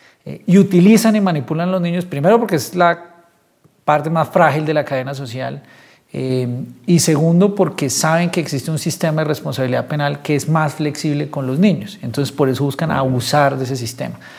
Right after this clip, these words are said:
Por eso la estrategia más importante es cómo prevenimos en el uso de alcohol y drogas y cómo ahora con el Estatuto Nacional Antidrogas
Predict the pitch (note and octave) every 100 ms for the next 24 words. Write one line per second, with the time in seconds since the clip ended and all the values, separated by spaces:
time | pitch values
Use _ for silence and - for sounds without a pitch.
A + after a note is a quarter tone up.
0 | - - D3+ D3 C#3+ F3 F3+ E3 - D3
1 | C3 B2+ A2 B2 - - - C3 B2 A#2+
2 | D#3 D3+ D3+ C3+ B2+ C3 - E3 D#3+ F3+
3 | D#3+ C3+ D3 E3 F3 F3 C3+ C3 D#3 C#3+
4 | C3+ B2+ C#3+ D3+ C3+ A#2+ - - - -
5 | - D3 - E3 F3 G3+ F#3+ C#3+ D3+ E3
6 | D#3+ D#3+ E3+ - C#3+ B2+ B2 - A#2+ A#2+
7 | C#3 C3+ D#3 D#3 D3+ C3+ C#3 B2+ C#3 C#3
8 | C#3 C3 C3 C3 C#3